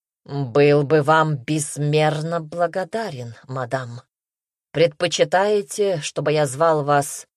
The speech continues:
Розой или именем, данным вам от рождения?» «Боюсь, у вас язык сломается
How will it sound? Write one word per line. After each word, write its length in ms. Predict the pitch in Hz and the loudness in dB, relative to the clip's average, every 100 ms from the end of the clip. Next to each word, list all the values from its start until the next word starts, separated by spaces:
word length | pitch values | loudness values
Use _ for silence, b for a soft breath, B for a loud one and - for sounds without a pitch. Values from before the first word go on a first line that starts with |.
| _ _ | _ _
Розой 800 | - 139 135 127 123 143 202 - - _ _ _ _ | -4 0 4 4 2 -4 -8 -10 -20 _ _ _ _
или 240 | 135 143 147 | -4 -2 -2
именем, 640 | 147 147 151 165 180 170 123 | -2 -2 -2 -4 -6 -8 0
данным 580 | 156 147 160 170 180 143 | 2 2 -2 -6 -8 -4
вам 300 | 143 135 - | -4 -4 -6
от 220 | 131 - | -8 -8
рождения?» 760 | 127 120 120 127 262 214 131 - _ _ _ _ _ _ _ _ - | -8 -8 -8 -2 -2 -4 -14 -18 _ _ _ _ _ _ _ _ -10
«Боюсь, 760 | 185 190 196 214 220 208 - - | 0 2 2 -2 -6 -6 -10 -8
у 80 | 202 | -6
вас 440 | 190 208 196 - | -2 -4 -4 -10
язык 640 | - 196 247 233 233 151 - | -12 -8 -8 -8 -10 -10 -10
сломается 800 | - 147 143 139 139 - - | -6 -4 -2 -2 -4 -6 -8